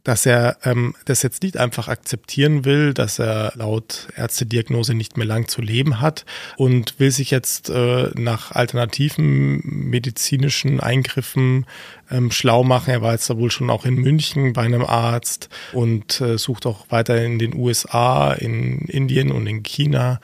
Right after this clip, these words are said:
ob es noch weitere Behandlungsmethoden gibt, weil, ähm, der Krebs, ähm,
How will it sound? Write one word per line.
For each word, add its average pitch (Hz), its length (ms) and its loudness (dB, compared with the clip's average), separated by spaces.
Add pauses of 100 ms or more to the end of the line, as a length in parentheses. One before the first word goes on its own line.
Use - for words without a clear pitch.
(320)
ob - 120 -8
es - 140 -2
noch 123 220 0
weitere 127 320 4
Behandlungsmethoden 120 840 0
gibt, - 320 0
weil, 135 340 2 (340)
ähm, 120 360 0 (100)
der 113 100 2
Krebs, - 720 -2
ähm, 113 480 0